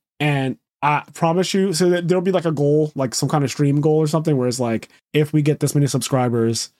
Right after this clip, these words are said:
I will do this cosplay. And I imagine it would be fucking hilarious if I, um, I wanna send Kenny a screenshot of what I'm thinking.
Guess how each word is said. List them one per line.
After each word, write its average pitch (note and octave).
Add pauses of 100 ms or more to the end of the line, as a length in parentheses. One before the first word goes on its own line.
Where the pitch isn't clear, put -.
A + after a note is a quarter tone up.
(120)
I B2
will C#3
do C#3
this B2
cosplay. A#2 (140)
And A#2
I C3+
imagine C#3
it C#3+
would B2+
be C3
fucking C3+
hilarious C3+
if C3
I, B2
um, A#2 (280)
I E3
wanna G#3+
send F3
Kenny D#3
a C#3+
screenshot C3
of B2+
what C3
I'm B2+
thinking. A#2